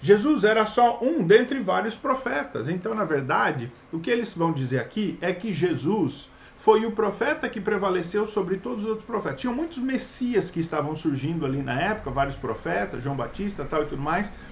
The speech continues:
E foi o séquito de Jesus que prevaleceu sobre estes outros,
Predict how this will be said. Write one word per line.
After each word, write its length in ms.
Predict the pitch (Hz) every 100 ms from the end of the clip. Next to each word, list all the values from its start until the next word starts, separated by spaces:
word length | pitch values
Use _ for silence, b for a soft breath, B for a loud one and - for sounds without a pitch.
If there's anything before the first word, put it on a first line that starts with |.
| B B B
E 80 | 240
foi 220 | 226 254
o 60 | 247
séquito 500 | - 277 294 - 240
de 100 | 190
Jesus 300 | 202 175 214
que 100 | 214
prevaleceu 760 | 180 190 190 190 175 - 233 294
sobre 300 | - 180 185
estes 320 | - 147 123
outros, 500 | 139 160 208 214